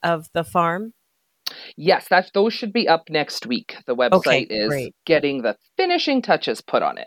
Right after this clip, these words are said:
Speaker 1: Yeah, well, probably by the time this podcast airs, it's
Speaker 2: Yeah.
Speaker 1: up. So go to Heal with Shannon to learn more about her place, her facility, about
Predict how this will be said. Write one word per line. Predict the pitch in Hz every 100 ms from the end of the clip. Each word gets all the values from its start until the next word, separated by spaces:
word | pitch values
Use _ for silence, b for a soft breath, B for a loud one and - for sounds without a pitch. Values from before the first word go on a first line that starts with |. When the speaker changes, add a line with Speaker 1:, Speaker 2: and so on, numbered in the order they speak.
| -
Speaker 1:
Yeah, | 202 247 302 226
well, | 170 190
probably | 247 339 415
by | 277 208 185
the |
time | 175 202 180
this | 151 135 -
podcast | 262 349 294 139 127 -
airs, | - 131 131 -
it's | 147 -
Speaker 2:
Yeah. | - 147
Speaker 1:
up. | - -
So | 170 156
go | 214 262
to | 359
Heal | - 226 214 208
with | 190
Shannon | - 170 160 170 139 135 - B B _
to | 175
learn | 156 151 147 143
more | 147 147
about | 147 139 127 -
her | - - 160 156 151
place, | - 165 139 139 135 -
her | 139
facility, | 131 143 - 147 135 135 131 131 131
about | 127 120